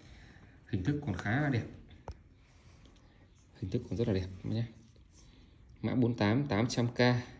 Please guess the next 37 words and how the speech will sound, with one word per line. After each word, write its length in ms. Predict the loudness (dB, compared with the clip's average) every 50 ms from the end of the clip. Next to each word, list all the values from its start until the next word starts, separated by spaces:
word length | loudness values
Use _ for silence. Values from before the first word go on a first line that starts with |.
| -20 -20 -20 -20 -20 -20 _ -6
tham 240 | -2 0 0 0
không 240 | -2 0 0 2 4
bốn. 260 | 4 4 4 4 2 -2 -6 -12 -18 -20 -20 -20 -20 -20 -20 -20 -20 -20 -20 -20 -18 -14 -12 -12 -12 -14 -16 -18 -20 -20 -20 -20 -20 -20 -20 -20 -20 -20 -20 -20 -20 -20 -20 -20 -20 -10 -4 -2 0 2 2 2 2 2 2 2 2 0 -4 -6 -8 -12 -16 -10 -4
Còn 100 | 0 4
đây 120 | 4 6
là 80 | 6 4
hai 480 | 4 2 2 4 4 4 4 4 2 0
cái, 180 | 0 2 4 4
ờ, 240 | 4 4 2 2 0 -2 -6 -12 -16 -20 -20 -20 -20 -20 -2 8 10 12 12 12 10 2 -2 -4 0
hai 120 | 0 0 2 4
quả 120 | 4 6
líp. 160 | 8 8 6 6 4 -4 -10 -14 -16 -18 -18 -16 -14 -12 -12 -12 -12 -14 -18 -20 2 8 10 10 10 8 4 2 2
Hai 160 | 4 4 4 4
quả 100 | 4 4
líp 180 | 6 6 6 6 4 0
dành 280 | 0 4 4 4 4 4
cho 460 | 4 4 4 6 6 6 6 6 4
Shimano 520 | 2 0 -4 -2 2 4 6 8 8 8 10
mười 340 | 10 10 10 10 10 8
các 60 | 8 6
bác 80 | 4
nhé. 100 | 4 2 2 0 -2 -2
Líp 160 | 0 2 4
mười 280 | 4 6 6 6 6 6
của 200 | 4 2 2 0
Shimano. 340 | 0 0 0 2 2 0 0 -2 -6 -14 -16 -18 -18 -20 -20 -20 -20 -20 -20 -20 -20 -20 -20 -20 -12 -6
Líp 140 | -4 -2 0
mười 160 | 2 2 2
tốc 160 | 2 2 2 4
độ. 200 | 2 2 2 -2 -10 -14 -16 -18 -20 -20 -20 -20 -16 -4 0
Líp 140 | 2 4 4
này 160 | 6 6 6
là 100 | 6 6
líp 120 | 6 6
mười 180 | 6 6 6 6
một 200 | 6 4 4 4
ba 120 | 4 4